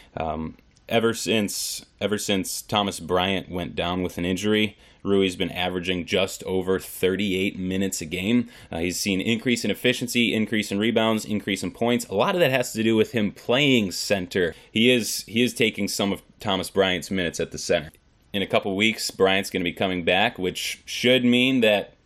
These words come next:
that Rui will lose a little bit of that, or at least he's gonna be pushed outside a little bit more. He'll lose some of the efficiency, lose some of the rebounds. Um, but if they trade,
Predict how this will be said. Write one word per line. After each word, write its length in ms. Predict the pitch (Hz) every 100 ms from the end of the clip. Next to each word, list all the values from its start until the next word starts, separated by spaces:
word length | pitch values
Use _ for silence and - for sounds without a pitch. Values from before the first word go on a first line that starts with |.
| - -
that 280 | 92 87 -
Rui 320 | 92 104 104
will 280 | 95 85 87
lose 440 | 87 95 117 123 113
a 80 | 104
little 220 | 113 120
bit 160 | 117
of 80 | 120
that, 220 | 113 113
or 80 | 107
at 100 | 101
least 160 | 104 -
he's 100 | 95
gonna 160 | 101
be 100 | 92
pushed 280 | 85 110 -
outside 460 | 98 92 - 95 104
a 40 |
little 180 | 104 104
bit 100 | 95
more. 180 | 98 104
He'll 100 | 92
lose 240 | 92 92
some 140 | - 90
of 20 |
the 80 | 85
efficiency, 580 | - 101 - 101 101
lose 200 | 92 92
some 120 | - 90
of 60 |
the 80 | 82
rebounds. 560 | 92 101 101 104 101 - - - - - -
Um, 200 | 85 82
but 440 | 127 156 104 107
if 200 | 110 101
they 160 | 104 104
trade, 500 | - 110 107 101